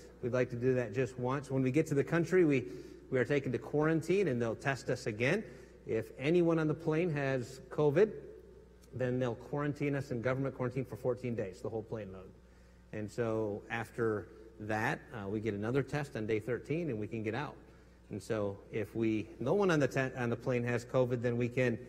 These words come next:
uh, go home and be quarantined there. The problem is we live at the church, and there's not really, uh,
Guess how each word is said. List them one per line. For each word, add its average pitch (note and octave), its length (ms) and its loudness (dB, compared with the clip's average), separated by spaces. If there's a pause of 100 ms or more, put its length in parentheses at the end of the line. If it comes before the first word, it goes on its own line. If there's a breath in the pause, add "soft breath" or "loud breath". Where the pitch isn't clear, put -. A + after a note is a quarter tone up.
(260 loud breath)
uh, G#2+ 140 -4
go B2+ 220 4
home D3 480 2 (420)
and A#2 300 -4
be A#2 100 0
quarantined A#2 540 -4
there. B2+ 360 4 (340 loud breath)
The A#2 60 -4
problem A#2+ 460 0
is A2+ 220 0
we A2+ 120 -2
live A2 240 -2
at G#2 140 -8
the G2 60 -12
church, - 600 0 (100)
and G#2 240 -6
there's G#2+ 240 -2
not A2 300 -2
really, A2 520 0
uh, G2 240 -6